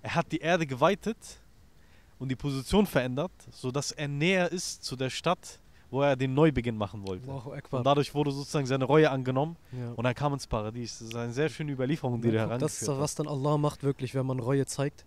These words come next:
Speaker 2: ne, dass er
Speaker 1: Eben.
Speaker 2: dir sogar die Reue noch leicht macht.
Speaker 1: Es ist nie zu
Speaker 2: Ne?
Speaker 1: spät, richtig.
Speaker 2: Richtig.
Speaker 1: Also wir thematisieren natürlich diese Thematik, weil es eben gerade wichtig ist für die islamische Community, für die muslimischen Jugendliche, um einmal vielleicht aufmerksam darauf zu werden oder dass wir sie aufmerksam drauf machen.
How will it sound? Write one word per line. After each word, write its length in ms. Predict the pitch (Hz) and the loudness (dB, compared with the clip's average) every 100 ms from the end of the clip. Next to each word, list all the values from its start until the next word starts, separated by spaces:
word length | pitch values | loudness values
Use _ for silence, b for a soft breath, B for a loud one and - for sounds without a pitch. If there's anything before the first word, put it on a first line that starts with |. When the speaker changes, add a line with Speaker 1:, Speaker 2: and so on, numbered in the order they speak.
| - | -10
Speaker 2:
ne, 120 | 135 | -4
dass 100 | 127 | 0
er 80 | 127 | 2
Speaker 1:
Eben. 80 | 123 | 2
Speaker 2:
dir 140 | 147 | 0
sogar 180 | 135 135 | 0 0
die 80 | 127 | 0
Reue 240 | 120 147 | 2 2
noch 160 | 135 117 | 2 -2
leicht 280 | 131 139 131 | -2 -2 -6
macht. 180 | 113 - - | -8 -8 -2
Speaker 1:
Es 160 | - | 0
ist 140 | 214 - | 0 0
nie 100 | 220 | -2
zu 60 | - | -2
Speaker 2:
Ne? 60 | |
Speaker 1:
spät, 300 | 147 240 196 | -4 -4 -4
richtig. 360 | 175 - 113 - | -2 -2 -4 -4
Speaker 2:
Richtig. 60 | 120 | -4
Speaker 1:
Also 300 | 120 120 107 b b b | -2 -2 -4 b b b
wir 140 | - 143 | -4 -2
thematisieren 580 | 151 147 - 131 202 208 | 2 2 2 2 4 4
natürlich 340 | 135 143 127 | 4 2 0
diese 200 | 123 117 | -2 -4
Thematik, 520 | - 117 143 - 131 | -4 0 0 0 -4
weil 140 | 113 117 | -2 -2
es 140 | 113 | -2
eben 320 | 160 160 123 107 - b b b | -4 -4 -6 -10 -20 b b b
gerade 420 | 127 143 202 165 | 2 6 6 4
wichtig 340 | 165 - - | -2 -6 -14
ist 160 | 117 - | -12 -12
für 120 | - | -10
die 60 | 120 | -8
islamische 440 | - 147 156 - | -4 -2 -2 -4
Community, 540 | 123 135 135 123 - 101 | -6 -4 -4 -6 -10 -16
für 500 | - 143 151 160 156 b b b b - | -10 0 4 4 2 b b b b -8
die 140 | 120 | -4
muslimischen 520 | 127 - 165 170 143 | -4 -2 -4 -2 -6
Jugendliche, 680 | 123 170 175 110 107 - 101 | -2 -2 -2 -6 -12 -10 -10
um 240 | 131 131 - b b b b | -6 -8 -8 b b b b
einmal 280 | 151 185 190 | 2 2 0
vielleicht 340 | - 180 202 - - - - - - - - | 0 0 0 -4 -20 -20 -20 -20 -20 -6 4
aufmerksam 640 | 180 185 190 156 147 123 | 4 4 0 0 0 -2
darauf 300 | 113 110 - | -2 -2 -2
zu 140 | - 110 | -10 -6
werden 100 | 110 | -4
oder 80 | 120 | -4
dass 160 | 123 | -4
wir 80 | 160 | -4
sie 120 | 143 | 0
aufmerksam 580 | 214 262 185 156 147 120 | 2 2 2 0 0 -2
drauf 240 | 110 107 | -4 -4
machen. 300 | 110 92 92 | -6 -10 -12